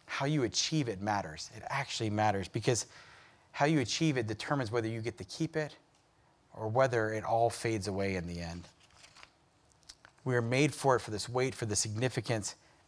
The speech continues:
God has set this eternity into our hearts. We need to know that we matter to someone,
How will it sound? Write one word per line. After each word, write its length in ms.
God 220
has 100
set 160
this 180
eternity 600
into 220
our 160
hearts. 640
We 120
need 200
to 60
know 200
that 120
we 80
matter 300
to 100
someone, 580